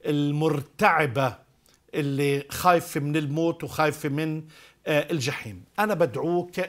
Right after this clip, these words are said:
ليسوع المسيح. وعد بغفران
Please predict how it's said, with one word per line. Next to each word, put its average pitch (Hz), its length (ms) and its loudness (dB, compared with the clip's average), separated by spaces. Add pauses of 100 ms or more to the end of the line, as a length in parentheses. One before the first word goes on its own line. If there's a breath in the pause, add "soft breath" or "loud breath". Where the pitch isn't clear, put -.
ليسوع 156 720 -2
المسيح. 139 460 -6 (600 loud breath)
وعد 202 520 2
بغفران 165 720 2